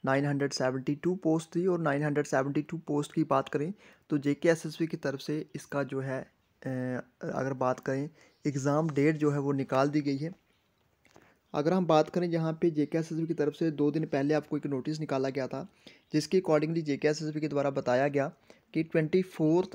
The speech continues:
of February से आप जेके एसएसबी के ऑफिशियल वेबसाइट पे, अ, एडमिट कार्ड जो है डाउनलोड कर सकते हैं।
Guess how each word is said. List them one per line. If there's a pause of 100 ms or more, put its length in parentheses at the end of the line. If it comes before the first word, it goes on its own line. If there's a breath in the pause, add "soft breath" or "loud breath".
(120)
of (120)
February
से
आप (200)
जेके
एसएसबी
के
ऑफिशियल
वेबसाइट
पे, (420 loud breath)
अ,
एडमिट
कार्ड
जो
है
डाउनलोड
कर
सकते
हैं।